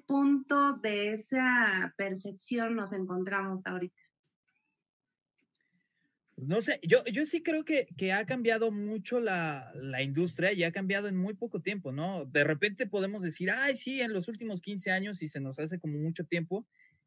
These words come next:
Speaker 2: pero en, en unos momentos donde de repente emergió las disqueras independientes, y donde tuvo como mucho, mucho este papel principal,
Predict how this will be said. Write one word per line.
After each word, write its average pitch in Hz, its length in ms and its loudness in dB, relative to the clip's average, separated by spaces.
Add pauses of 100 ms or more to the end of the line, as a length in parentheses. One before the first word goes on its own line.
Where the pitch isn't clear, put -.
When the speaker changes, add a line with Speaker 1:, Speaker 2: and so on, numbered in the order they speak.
(160)
Speaker 2:
pero 175 360 8
en, 190 220 4
en 190 400 2
unos 233 260 0
momentos 226 600 0
donde 170 600 2 (680)
de 165 140 8
repente 190 960 4
emergió 165 600 4
las 196 220 4
disqueras 170 400 4
independientes, 160 1040 2 (260)
y 156 100 2
donde 156 260 4
tuvo 185 320 2
como 170 220 0
mucho, 185 760 2
mucho 180 360 0
este 208 220 0
papel 175 340 4
principal, 170 680 2